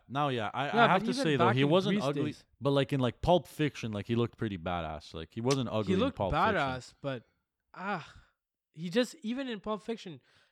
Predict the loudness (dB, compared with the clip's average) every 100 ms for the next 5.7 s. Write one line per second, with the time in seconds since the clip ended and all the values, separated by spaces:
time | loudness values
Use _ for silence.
0 | _ -6 -6 -4 -6 -4 0 0 0 -8
1 | -4 -6 -4 -4 -4 0 2 2 -2 -4
2 | -4 -4 -2 -2 -2 0 -4 -4 -10 -10
3 | -10 -8 -6 -6 -10 _ _ _ -4 -2
4 | -2 -2 -4 -6 -12 -12 -18 -12 -10 -8
5 | -8 -10 _ _ -14 -12 -12